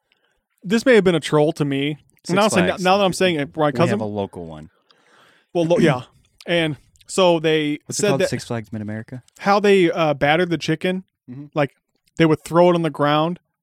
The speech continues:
Speaker 1: and slap on it with a, you know, like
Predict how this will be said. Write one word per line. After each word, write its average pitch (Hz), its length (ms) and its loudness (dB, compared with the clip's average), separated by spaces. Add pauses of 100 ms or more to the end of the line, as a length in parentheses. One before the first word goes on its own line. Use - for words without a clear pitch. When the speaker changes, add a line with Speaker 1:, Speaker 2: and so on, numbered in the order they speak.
(600)
Speaker 1:
and 139 260 -6
slap 151 360 -2
on 151 120 -2
it 151 80 -6
with 151 200 -6
a, 123 400 -6 (120)
you 151 140 -6
know, 131 160 -6
like 120 320 -12